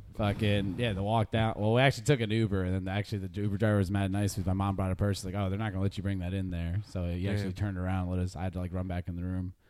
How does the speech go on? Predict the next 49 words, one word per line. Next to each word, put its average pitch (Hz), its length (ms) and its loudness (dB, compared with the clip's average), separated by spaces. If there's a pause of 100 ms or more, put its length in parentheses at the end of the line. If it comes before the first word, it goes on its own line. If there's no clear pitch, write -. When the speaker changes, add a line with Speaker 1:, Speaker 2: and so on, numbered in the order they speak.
(140)
Speaker 1:
go 92 160 2
in. 92 160 0
Speaker 2:
Damn. 117 520 0
Speaker 1:
But 90 80 2
he 95 60 4
drove 127 240 6
us 113 100 4
down 120 220 2
the 101 80 2
street. 107 320 4
We 101 80 4
had 104 80 2
to 98 60 2
walk 95 340 2
maybe, 92 260 -2
like, 87 360 -4 (580)
I 87 140 -2
don't 76 80 -4
know, 73 200 -8 (140)
not 98 140 -2
too 110 120 0
far. 104 280 -2
But 110 100 4
it's 180 140 2
crazy, 156 220 4
Speaker 2:
Yeah. 143 160 4
Speaker 1:
bro. 104 340 2 (320)
Like, 110 200 -4
they 127 140 2
had, 147 360 2 (100)
like, 110 240 2
you 117 40 0
know, 113 80 4
Speaker 2:
Like, 113 80 6
Speaker 1:
all 107 60 8
Speaker 2:
Bourbon 208 240 12
Speaker 1:
the 135 40 0
people. 135 80 10
Speaker 2:
Street's 143 180 8
supposed 147 220 8
to 135 120 0
be - 0 -
nuts, 135 460 2
right? 107 160 2
Speaker 1:
It's, 147 240 -2
yeah, 110 280 4
it's, 110 140 0
like, 127 160 4
a, 110 160 -2